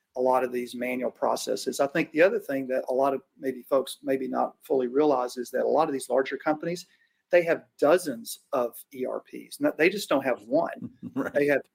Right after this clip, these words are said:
Speaker 1: numerous. They've done, you know, ten, fifteen acquisitions. I mean, our deal is kind of small, but if you think about these large companies, pharmaceutical companies, financial institutions, I mean, they're doing M and A, or they had been doing M and A, you know, rapid fire. And so,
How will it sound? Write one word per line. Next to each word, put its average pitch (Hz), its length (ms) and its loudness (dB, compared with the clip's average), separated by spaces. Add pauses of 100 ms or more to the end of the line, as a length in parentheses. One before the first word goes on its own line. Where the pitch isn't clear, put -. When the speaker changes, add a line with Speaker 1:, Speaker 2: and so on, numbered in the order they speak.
Speaker 1:
numerous. 147 640 -2
They've 135 220 0
done, 127 420 -2
you 143 120 -6
know, 117 220 -2
ten, 156 300 -2
fifteen 151 440 -2
acquisitions. 131 680 -4
I 123 40 -4
mean, 131 100 0
our 180 180 4
deal 123 240 -4
is 120 160 -8
kind 127 120 -4
of 110 80 -12
small, 156 420 -4 (440)
but 135 80 -4
if 127 100 -6
you 139 60 -6
think 160 240 -4
about 131 220 -2
these 120 180 -12
large 135 540 0
companies, 131 420 -6
pharmaceutical 135 600 -6
companies, 120 480 -14
financial 127 420 -8
institutions, - 580 -8
I 123 60 -6
mean, 123 180 -6 (260)
they're 170 120 4
doing 139 400 0
M 139 120 0
and 131 120 0
A, 127 240 0
or 117 80 -4
they 120 140 -4
had 143 140 0
been 120 160 -8
doing 123 240 -6
M 123 120 -4
and 120 100 -6
A, 113 340 -4
you 135 80 -14
know, 107 180 -4 (800)
rapid 139 320 0
fire. - 360 -4 (400)
And 135 100 0
so, 135 460 2